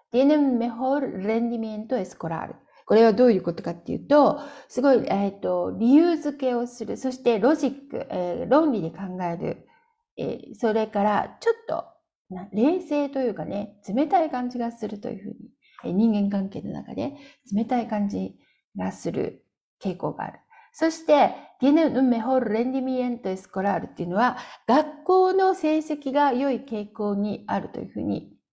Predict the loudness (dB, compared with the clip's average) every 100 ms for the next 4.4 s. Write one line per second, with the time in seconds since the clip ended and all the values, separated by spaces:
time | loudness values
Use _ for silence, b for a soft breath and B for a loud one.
0 | -8 -6 -4 -6 -6 -8 -12 -14 -16 -18
1 | _ b b b 2 4 2 -2 -6 -6
2 | -4 -4 0 0 0 -4 -6 -6 -6 -8
3 | -10 -10 -12 -10 -4 -4 -6 -6 -2 0
4 | 2 2 4 2